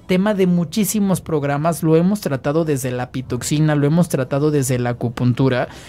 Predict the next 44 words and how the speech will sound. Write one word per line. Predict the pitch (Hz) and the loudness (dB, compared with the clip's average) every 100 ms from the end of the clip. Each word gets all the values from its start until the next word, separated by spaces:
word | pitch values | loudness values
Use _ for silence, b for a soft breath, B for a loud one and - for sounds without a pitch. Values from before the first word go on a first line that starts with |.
| B - | B -2
Tenemos | 160 185 190 185 | 2 2 2 2
muchos | 196 220 202 214 | 4 2 2 -4
pacientes | - 180 156 175 185 180 | -2 -4 0 -2 -2 -2
que | 160 | -4
con | 151 139 | -4 -2
fibromialgia, | 147 139 143 156 170 220 - 247 233 240 - | -2 0 2 4 4 2 -2 -2 -2 -2 -4
eh, | 170 175 160 | -6 -4 -2
diagnosticada | 156 151 160 143 165 147 170 180 | -2 0 -2 -2 -4 0 2 2
vienen | 175 185 196 | 0 0 -2
a | 170 | -4
tomar | 160 160 | -2 -2
la | 160 165 | -2 -2
sesión | 156 165 156 | -4 -4 -2
de | 160 | -2
Atlas | 151 170 160 - | -2 -4 -6 -4
Profilax | 139 131 139 147 165 - - | -8 -6 -2 -2 -2 -4 -2
y | 160 | 2
dejan | 170 180 208 185 | 2 2 2 0
de | 160 | 0
ser | 165 156 | -2 -2
diagnosticados, | 160 170 156 139 - - 151 165 175 - | -2 -2 -2 -4 -8 -6 -2 0 -2 -4
eh, | 143 139 139 | -2 -2 0
con | 151 151 | 0 2
esta | 151 - | 2 2
enfermedad. | 190 180 143 135 131 139 196 226 B B B B B B | 0 0 0 -2 -2 -2 -4 -6 B B B B B B
Recuerden | 180 165 220 240 | 0 4 2 2
que | 196 | 2
solamente | 220 226 214 220 | 2 2 0 0
un | 220 | 0
traumatólogo | 226 214 190 170 208 208 | 0 2 0 0 0 2
especialista | 202 - 160 - 156 175 160 190 185 | 0 0 -2 0 0 0 0 -2 2
puede | 180 | 2
diagnosticar | 190 165 160 143 160 175 | 2 2 0 -2 -2 0
a | 175 | 0
través | 170 160 175 170 | 0 2 2 2
del | 180 170 | 0 0
diecio-, | 165 139 202 170 | 0 -2 -4 -2
del | 170 160 | -2 2
toque | 208 202 | 0 0
de | 233 | -4
dieciocho | 190 180 196 214 180 | -2 -2 -2 -4 -2
puntos | 190 180 185 | -2 0 2
de | 165 | 2
dolor | 151 147 160 262 | 2 2 0 0